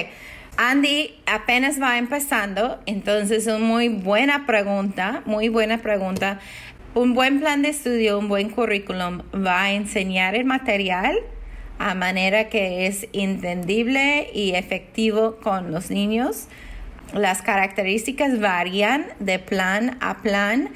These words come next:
Algunos, como hemos dicho, algunos son libros de texto, otros son más interactivos, otros, ah, métodos usan muchos libros, como lo de Lemon House.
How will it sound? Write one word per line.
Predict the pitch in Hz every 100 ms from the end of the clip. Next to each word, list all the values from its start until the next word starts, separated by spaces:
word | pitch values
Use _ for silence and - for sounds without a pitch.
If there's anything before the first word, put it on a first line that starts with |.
| - - -
Algunos, | - 185 190 208 214 226 233 233
como | - 202 202
hemos | 196 202 202
dicho, | 202 202 226 208
algunos | 180 175 196 202
son | - 190 185
libros | 185 180 180 -
de |
texto, | 170 240 233 - 269 262 -
otros | 190 190 190 202
son | - 180 180 185
más | 180 196
interactivos, | 180 180 165 160 160 - 240 240 254 302 - - - -
otros, | - 196 190 208 214 220 - -
ah, | - - 175 165
métodos | 180 202 214 220 220 226 226 -
usan | 196 196 190 180
muchos | 170 180 185
libros, | 220 226 226 254 285
como | 202 180
lo | 180
de | 165 170
Lemon | 180 214 226
House. | 233 233 269